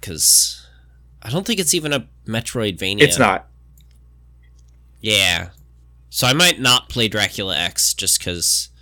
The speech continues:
Speaker 2: It, it, it's in the bad genre.
Speaker 1: Yeah.
Speaker 2: Yeah.
Speaker 1: <laughs>
Speaker 2: No, I, I, I'm not a fan of it either.
Speaker 1: Yeah.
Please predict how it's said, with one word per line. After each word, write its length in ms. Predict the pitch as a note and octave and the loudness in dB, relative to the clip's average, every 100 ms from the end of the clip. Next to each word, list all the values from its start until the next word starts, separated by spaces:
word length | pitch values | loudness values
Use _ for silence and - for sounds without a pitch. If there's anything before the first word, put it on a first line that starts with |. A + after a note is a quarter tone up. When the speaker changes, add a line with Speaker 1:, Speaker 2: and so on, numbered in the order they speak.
| - _ - - - - - | -20 _ -20 -20 -20 -16 0
Speaker 2:
It, 220 | B2+ - | 2 4
it, 160 | E3 - | 2 6
it's 220 | E3 - | 4 6
in 100 | F3 | 2
the 80 | C#3+ | 6
bad 360 | C#3 A#2+ A#2 | 10 10 8
genre. 580 | A2 A2+ G2 G2+ G#2+ - - - - - - - - - - - - - - - - | 6 2 2 0 -4 -4 -18 -20 -20 -20 -20 -20 -20 -20 -20 -20 -20 -20 -20 -18 -4
Speaker 1:
Yeah. 520 | D3+ C3+ B2 A#2+ A#2 | 4 6 6 6 10
Speaker 2:
Yeah. 360 | B2+ B2 A2+ G#2+ | 12 12 10 8
Speaker 1:
<laughs> 840 | - - - - - - - F4 - - - - - - - | 0 -10 -12 -14 -10 -6 0 0 0 -6 -20 -20 -20 -20 0
Speaker 2:
No, 140 | B2 | 8
I, 260 | B2 C3 C#3+ | 8 12 10
I, 360 | D3 D#3+ F3 F3 | 10 6 8 10
I'm 80 | |
not 160 | F3 E3 | 12 10
a 60 | D3+ | 10
fan 320 | F3 C#3+ C3+ | 10 10 8
of 100 | B2+ | 6
it 100 | B2+ | 8
either. 380 | C3 A2+ G#2+ - - - - - - - - - - - - - - - - - - - - - - | 8 6 2 -4 -20 -20 -20 -20 -20 -20 -20 -20 -20 -20 -20 -16 -14 -14 -16 -20 -20 -20 -20 -20 -10
Speaker 1:
Yeah. 460 | A2 G#2+ F#2+ F#2 | -2 2 4 2